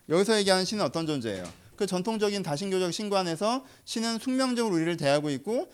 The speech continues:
신명 우리, 신은 우리한테 큰 관심이 없으나 우리가 열심히 간구하면 때때로 우리에게 도움을 준다라는 개념이 아니라 신은 우리 가운데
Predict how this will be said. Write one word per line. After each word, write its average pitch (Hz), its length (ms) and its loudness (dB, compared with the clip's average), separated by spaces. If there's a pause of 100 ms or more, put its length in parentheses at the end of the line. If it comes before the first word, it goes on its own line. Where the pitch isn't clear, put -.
(140)
신명 226 360 -2
우리, 165 280 0
신은 233 240 -4
우리한테 160 260 0
큰 233 240 -6
관심이 151 320 -2
없으나 175 460 -2 (220)
우리가 170 180 2
열심히 175 340 2
간구하면 156 400 0
때때로 185 300 -2
우리에게 151 300 -2
도움을 151 280 -2
준다라는 151 460 0
개념이 135 260 -4
아니라 139 400 0 (300)
신은 247 240 -2
우리 170 180 2
가운데 180 580 4